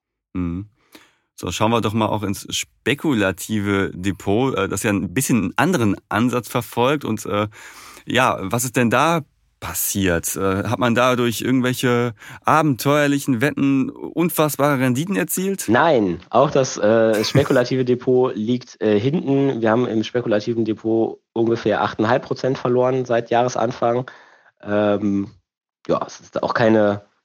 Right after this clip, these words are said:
Speaker 2: überragend gute Performance, aber auch keine, keine
Speaker 1: Mhm.
Speaker 2: überragend schlechte.
Speaker 1: Was lief denn besonders gut?
Speaker 2: Was vielleicht da ganz gut lief, wir haben zum Beispiel schon relativ früh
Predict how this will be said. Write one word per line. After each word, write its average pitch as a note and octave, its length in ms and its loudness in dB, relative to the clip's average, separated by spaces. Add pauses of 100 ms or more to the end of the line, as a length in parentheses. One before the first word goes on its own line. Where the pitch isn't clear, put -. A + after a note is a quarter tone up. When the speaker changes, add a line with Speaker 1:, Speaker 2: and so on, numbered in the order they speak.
(280)
Speaker 2:
überragend C#3+ 800 4
gute E3+ 240 0
Performance, C#3 580 2
aber G#2 140 4
auch G#2 100 2
keine, A2 540 0
keine A2+ 240 2
Speaker 1:
Mhm. F2+ 60 2
Speaker 2:
überragend G#2 380 2
schlechte. B2+ 440 -2
Speaker 1:
Was - 160 -6
lief A2 140 -2
denn C3+ 100 4
besonders A#2 420 2
gut? F#2 400 -4 (380)
Speaker 2:
Was A#2 260 0
vielleicht B2 560 -2
da A#2 360 4 (180)
ganz A2 320 2
gut F3+ 220 -2
lief, D#3 420 -4 (380)
wir A2 120 2
haben A#2 100 2
zum A#2 140 0
Beispiel G#2+ 680 2
schon G#2+ 220 -4
relativ A2+ 460 0
früh B2+ 540 0